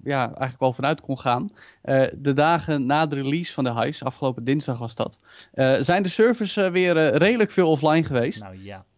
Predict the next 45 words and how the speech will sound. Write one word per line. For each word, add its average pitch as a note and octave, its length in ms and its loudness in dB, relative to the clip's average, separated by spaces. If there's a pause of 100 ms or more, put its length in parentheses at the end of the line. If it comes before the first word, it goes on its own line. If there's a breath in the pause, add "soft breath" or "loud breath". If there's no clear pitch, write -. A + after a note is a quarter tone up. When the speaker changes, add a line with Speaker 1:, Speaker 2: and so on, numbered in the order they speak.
(180)
Speaker 1:
Dat, C#3+ 260 0
eh, C#3 340 4
dat D3 200 0
is D3 260 -2
helaas D#3 520 2
een, D3 140 2
eh, C#3 160 2
een C#3+ 120 0
thema E3 400 4
dat C#3 160 -4
we C3+ 80 -8
kennen C#3+ 360 2
vanaf C#3+ 360 0
de C#3+ 280 2
lancering D3+ 460 0
van C#3 100 -6
G D3 160 2
T C3+ 60 -2
A C#3 80 2
Online C3+ 360 0
anderhalf C3 320 0
jaar B2 180 -2
geleden. D3+ 380 -4 (240 loud breath)
Waardoor C3 220 0
gelijk C#3 240 0
een C3 60 -2
hoop D3 160 0
mensen C3+ 220 -2
zijn C3 200 -2
afgehaakt. - 760 -8
Doodzonde, D3+ 500 2
want D#3 140 -4
het - 100 -12
is - 100 -12
ontzettend D3 400 0
leuk. C#3+ 220 2
Ik - 100 -20
vind - 40 -20
het - 100 -8
leuker C#3 280 2
dan A#2 80 -2
een A#2+ 100 -6
singleplayer D3 500 0
game C#3+ 200 2
zelfs. C#3+ 300 -2